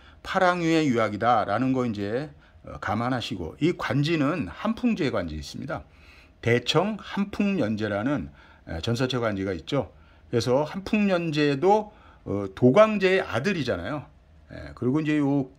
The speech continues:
기형이 요렇게 이제 옆에 이렇게 골이 져가지고 저료반 뭐 이렇게 이제 꺾었다는 얘기죠. 한번 꺾었으니까. 그리고, 예, 테두리도, 아, 금분울을 발라서,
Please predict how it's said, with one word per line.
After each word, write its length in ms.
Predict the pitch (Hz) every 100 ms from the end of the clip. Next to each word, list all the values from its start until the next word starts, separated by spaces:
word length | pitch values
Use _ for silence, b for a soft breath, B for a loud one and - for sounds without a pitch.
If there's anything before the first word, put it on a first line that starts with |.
| -
기형이 420 | 127 143 143 185
요렇게 360 | 151 131 131 123
이제 380 | 104 98 147 b b b b -
옆에 200 | - 127
이렇게 360 | 110 107 107
골이 560 | 90 - 127 139 147 135
져가지고 680 | 117 110 101 101 143 107 82 b b - 98
저료반 880 | - 110 131 170 170 143 117 82 76 _
뭐 160 | - 113
이렇게 300 | 135 135 156
이제 340 | 127 95 85 - -
꺾었다는 540 | 180 226 214 185 147
얘기죠. 260 | 98 85 127
한번 280 | 147 - 78
꺾었으니까. 680 | - - - - 73 - - b b b b -
그리고, 540 | 117 123 165 190 190 b b -
예, 80 | 95 -
테두리도, 840 | - 190 190 175 131 110 143 196 - - _ - - - - - - - - - - -
아, 160 | -
금분울을 480 | - 120 123 123 117
발라서, 640 | 95 95 92 82 151 180